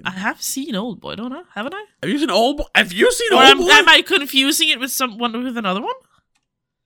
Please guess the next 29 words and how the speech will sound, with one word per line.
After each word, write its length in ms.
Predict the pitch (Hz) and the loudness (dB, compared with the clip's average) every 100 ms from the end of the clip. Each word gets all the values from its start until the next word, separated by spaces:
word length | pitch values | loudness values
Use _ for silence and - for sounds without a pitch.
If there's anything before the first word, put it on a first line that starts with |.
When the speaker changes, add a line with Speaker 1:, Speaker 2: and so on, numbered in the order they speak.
| _ - | _ -14
Speaker 2:
I 100 | 123 | -4
don't 200 | 190 190 | -4 -4
think 200 | 185 165 | -8 -6
you 120 | 156 | -6
have 120 | 139 | -6
seen 160 | - 131 | -8 -12
Old 200 | 120 113 | -12 -14
Boy. 320 | 98 95 104 117 | -16 -18 -20 _
It's 240 | _ - - - | _ -20 -20 -10
like, 340 | 120 110 - _ _ _ _ | -10 -10 -20 _ _ _ _
you 140 | 123 | -10
were, 60 | 165 | -8
like, 200 | 131 - | -8 -8
ten 260 | 170 175 | -6 -6
when 100 | 131 | -10
it 60 | 117 | -16
came 160 | 123 120 | -16 -16
out, 140 | 104 | -16
and 80 | 110 | -14
you 100 | 135 | -14
should 140 | 151 | -10
not 160 | 151 147 | -10 -8
watch 200 | 151 143 | -8 -8
stuff 220 | 135 131 | -10 -12
like 80 | 139 | -10
that 140 | 135 123 | -10 -10
when 100 | 110 | -12
you're 100 | 101 | -18
ten. 320 | 120 110 | -18 -18